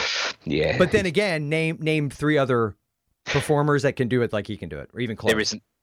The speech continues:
Speaker 1: there isn't
Speaker 2: I can't come
Speaker 1: anyone.
Speaker 2: up with anybody.
Speaker 1: No. I mean,
Speaker 2: So
Speaker 1: I must admit, it's not my forte, that, that, but, but I can't think of anybody,
Speaker 2: But, I
Speaker 1: no.
Speaker 2: mean, if you think about performance-wise, how many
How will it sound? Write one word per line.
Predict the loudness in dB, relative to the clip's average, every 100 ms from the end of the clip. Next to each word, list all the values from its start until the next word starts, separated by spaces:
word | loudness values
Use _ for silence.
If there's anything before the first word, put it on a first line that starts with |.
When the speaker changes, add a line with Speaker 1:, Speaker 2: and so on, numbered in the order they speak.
| -2
Speaker 1:
there | 0
isn't | 0 -2
Speaker 2:
I | 0
can't |
come | 2 2
Speaker 1:
anyone. | 2
Speaker 2:
up |
with | 0
anybody. | -4 -8 -12 -14 _
Speaker 1:
No. | 0
I |
mean, | 0 -6 _ _ _ _ _ _ _ _ _ 2
Speaker 2:
So | 2
Speaker 1:
I |
must | 2
admit, | -2 -2
it's | -2
not | -2
my | -4
forte, | -2 -4 -2 -4 -4 -6
that, | -6 -4 -4
that, | -4 -4 -8 -10
but, | -6
but | -2 -4 -6 _
I | 0
can't | 0 -4 -8
think | -8
of | -8
anybody, | -8 -10 -6
Speaker 2:
But, | 0 2
I |
Speaker 1:
no. | 4
Speaker 2:
mean, | 4
if | 2
you | 2
think | 0 0
about | 0 0 -2
performance-wise, | -6 -6 -2 -2 -4 -4 -4 -2 -4
how | -2 -2 0
many | 0 0 0 -2